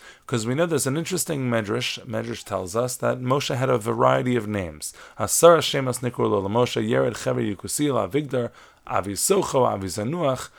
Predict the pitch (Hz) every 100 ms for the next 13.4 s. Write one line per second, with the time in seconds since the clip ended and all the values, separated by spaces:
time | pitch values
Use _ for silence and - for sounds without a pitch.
0 | - _ - 185 - - 156 151 139 123
1 | - 117 107 98 98 - 113 113 160 147
2 | 120 - 120 117 113 - - _ 160 151
3 | 139 127 117 101 90 80 - 95 92 -
4 | 120 101 92 87 90 - 107 92 90 82
5 | 92 87 85 - - 110 101 104 98 -
6 | 95 92 87 87 - 87 - - - 139
7 | 143 175 170 151 120 143 131 120 107 95
8 | 95 - - - 139 110 107 101 - 143
9 | 139 120 107 - 104 95 85 127 143 -
10 | 190 - 120 104 92 95 98 95 - -
11 | - - 113 98 90 135 131 120 104 92
12 | - 131 117 - 113 107 101 - 101 98
13 | 92 117 107